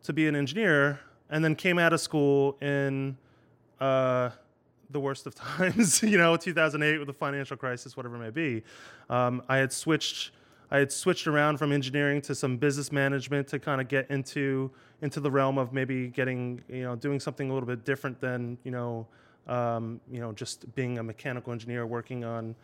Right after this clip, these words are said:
uh, you know, different systems. But, um, you know, there was always that passion for technology. There was always that passion for, for motorsports.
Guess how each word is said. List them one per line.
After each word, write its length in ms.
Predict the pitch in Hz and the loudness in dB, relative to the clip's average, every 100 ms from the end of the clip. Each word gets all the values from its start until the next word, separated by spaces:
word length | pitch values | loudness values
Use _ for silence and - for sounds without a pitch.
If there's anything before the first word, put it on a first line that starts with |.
| - _ _ 120 | -20 _ _ -8
uh, 340 | 117 113 113 - | -6 -4 -6 -10
you 80 | 110 | -14
know, 200 | 101 101 | -16 -8
different 280 | 143 131 110 | -8 -8 -8
systems. 500 | 170 - 120 117 - | -6 -4 -6 -6 -6
But, 160 | 123 120 | -6 -2
um, 400 | 117 117 113 117 _ _ - | -2 -2 -6 -12 _ _ -16
you 80 | 139 | -10
know, 100 | 131 | -4
there 120 | 131 | 0
was 100 | 143 | 2
always 180 | 185 185 | 4 4
that 140 | 165 147 | 4 2
passion 380 | 165 143 - 143 | 2 0 -2 -10
for 500 | - 139 131 123 123 _ _ _ - | -4 -2 0 -2 -6 _ _ _ -2
technology. 560 | 165 - 139 135 131 | -2 2 2 2 0
There 120 | 123 | -2
was 160 | 139 135 | -2 0
always 160 | 170 156 | 0 0
that 180 | 147 | 0
passion 340 | - 135 127 139 | 0 -2 -2 -8
for, 380 | - 131 123 123 _ | -4 -4 -4 -6 _
for 240 | - 131 117 | -8 -6 -2
motorsports. 840 | 127 135 135 - 135 135 - - | 2 2 0 -2 -2 -2 -6 -14